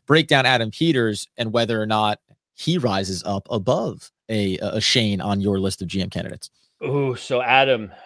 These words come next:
Speaker 2: the more homework I do, the more I'm all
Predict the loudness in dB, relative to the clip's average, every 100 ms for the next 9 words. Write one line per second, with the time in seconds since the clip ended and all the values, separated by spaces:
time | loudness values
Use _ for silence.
0 | -16 -10 -6 -4 0 2 2 2 -2 -2
1 | 0 2 2 2 0 0 0 0 -4 -4
2 | -2 2 4 4 0 0 0 -2 -6 0
3 | 2 2 -2